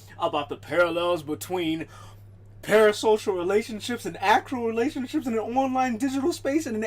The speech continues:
era where everything seems like it's collapsing in an ever-ending,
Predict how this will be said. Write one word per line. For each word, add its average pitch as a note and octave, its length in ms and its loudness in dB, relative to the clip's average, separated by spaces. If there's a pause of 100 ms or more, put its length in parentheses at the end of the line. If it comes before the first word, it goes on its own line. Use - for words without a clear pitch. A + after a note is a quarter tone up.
era C#4 260 8
where C4+ 220 -2
everything D#4+ 360 2
seems F#4 260 2
like C#4 140 0
it's D4 140 -10
collapsing F#4 580 2
in E4 280 -8
an D#4 160 -6 (240)
ever-ending, E4 1200 0